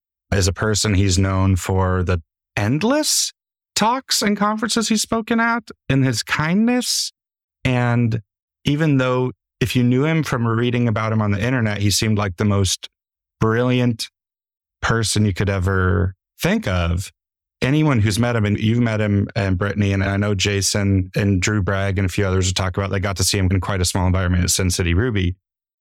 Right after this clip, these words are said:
Just so personable. First time I ever saw him in person, and there's a picture up of that, he just literally said in his English accent, "Shall we get some beers?"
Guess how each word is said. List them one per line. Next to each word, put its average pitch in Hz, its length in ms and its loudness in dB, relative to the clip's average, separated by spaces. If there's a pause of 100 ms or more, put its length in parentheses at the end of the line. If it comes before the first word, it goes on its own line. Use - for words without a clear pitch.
(100)
Just - 340 0
so 226 260 0 (380)
personable. 101 640 -2 (400)
First 165 280 0
time 131 200 2
I 113 140 0
ever 104 180 0
saw 95 340 0
him 92 400 2
in 98 140 2
person, 90 760 0
and 104 120 2
there's 101 180 0
a 90 80 0
picture 95 340 -2
up 85 140 -2
of 87 120 -2
that, 87 340 0 (440)
he 107 140 0
just 110 340 -2
literally 107 400 2
said 98 300 0
in 95 120 4
his 92 220 2
English 95 360 0
accent, 90 520 -2
"Shall - 140 -2
we 165 80 0
get 180 100 -2
some 226 140 0
beers?" 95 420 -2